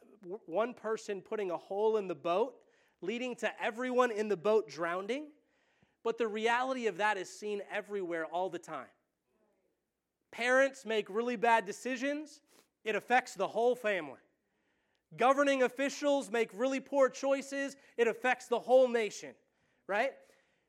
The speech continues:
So this idea is actually seen all over the place, and Adam, in the grandest sense,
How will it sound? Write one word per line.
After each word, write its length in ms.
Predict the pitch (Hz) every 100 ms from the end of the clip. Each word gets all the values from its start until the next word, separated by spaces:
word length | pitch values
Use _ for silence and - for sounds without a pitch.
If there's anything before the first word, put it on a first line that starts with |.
| -
So 240 | 262 254
this 240 | 196 285
idea 480 | 311 269 202 262 294
is 160 | 247 208
actually 400 | 262 - 269 240
seen 300 | - 240 240
all 320 | 208 233 233
over 240 | 247 285
the 100 | 208
place, 500 | - 170 160 233 226 - _ _ _
and 160 | 226 220 -
Adam, 640 | 233 302 302 196 160 220 277 _ _ _ _ _ _ _ _
in 140 | 220 220
the 80 | 208
grandest 760 | 160 190 254 294 240 202 -
sense, 520 | 180 165 185 214 -